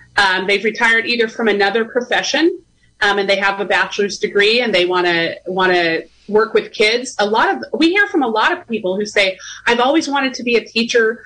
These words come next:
but I pursued another path. And now that I'm retired, I wanna do what I always dreamed of doing," which is a really exciting thing. Um, we also have, uh, people that are just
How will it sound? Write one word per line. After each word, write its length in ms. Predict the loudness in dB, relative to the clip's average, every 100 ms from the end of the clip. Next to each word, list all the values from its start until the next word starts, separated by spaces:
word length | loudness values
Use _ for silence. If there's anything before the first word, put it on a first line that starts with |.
| -20 _
but 120 | 0
I 100 | 0
pursued 440 | 0 -2 -2 0 2
another 320 | 2 0 -2
path. 480 | -4 -2 0 -2 -6 _ _ _ _ -4
And 140 | 0
now 180 | 2 2
that 120 | 0
I'm 120 | 0
retired, 480 | -2 -2 0 0 0
I 40 | -2
wanna 280 | -4 -4
do 120 | -2 0
what 100 | 2
I 60 |
always 340 | 0 0 -2 -4
dreamed 340 | -2 0 2
of 140 | 0 2
doing," 380 | 2 0 -6 0
which 180 | 0 2
is 80 | 2
a 80 |
really 280 | 2 2 2
exciting 540 | 0 -2 -2 0 -4 -6
thing. 300 | -8 -8 -16 _ -20 -18 -8 -2
Um, 240 | 0 2
we 140 | 2 2
also 300 | 2 0 0
have, 420 | 0 0 -2 -6 -2
uh, 220 | 0 0 -4
people 380 | -6 0 0 2
that 240 | 0 0
are 140 | 0
just 440 | 0 -2 -4 -10